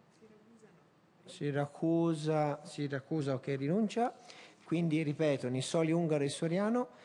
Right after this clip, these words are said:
Nissoli, l'onorevole Nissoli è da remoto,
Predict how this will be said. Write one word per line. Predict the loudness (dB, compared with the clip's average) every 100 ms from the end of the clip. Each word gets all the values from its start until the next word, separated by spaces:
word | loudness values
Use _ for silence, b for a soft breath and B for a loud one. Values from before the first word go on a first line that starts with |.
| B B -4
Nissoli, | -2 0 0 2 2 2
l'onorevole | 2 4 4 4 2
Nissoli | 2 2 2 2 2
è | 2
da | 2 0
remoto, | 2 2 2 2 2 0 0 -4